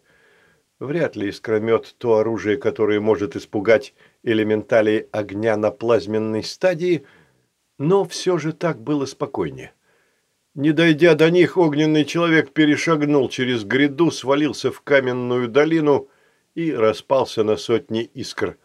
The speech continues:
«Он разбился!» воскликнула Ева. «Как бы не так», буркнул Магент Веселин.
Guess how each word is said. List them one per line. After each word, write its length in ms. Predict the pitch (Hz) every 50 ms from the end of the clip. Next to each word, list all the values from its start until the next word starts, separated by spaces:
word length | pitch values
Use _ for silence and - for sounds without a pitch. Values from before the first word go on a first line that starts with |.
| _ _ _ _ _ _ _ _ _ _ _ _ _ _
«Он 180 | - 180 185 180
разбился!» 640 | 180 185 180 165 165 202 208 170 - - - 107 85 _ _ _ _ _ _ _ _
воскликнула 760 | - 98 113 110 - - - 113 110 104 - 110 110 110 110
Ева. 380 | 110 110 107 101 92 85 - _ _ _ _ _ _ _ _ _ _ _ _ _ _ _ _ _ _
«Как 240 | _ - 131 123 113
бы 100 | 117 135
не 120 | 139 135
так», 420 | 123 - 131 123 117 - - - _ _ _ _ _ _ _
буркнул 560 | 82 82 113 127 107 - - 110 110 107 107
Магент 460 | 107 110 107 95 101 110 101 98 -
Веселин. 540 | 101 107 101 - - 113 104 98 95 - -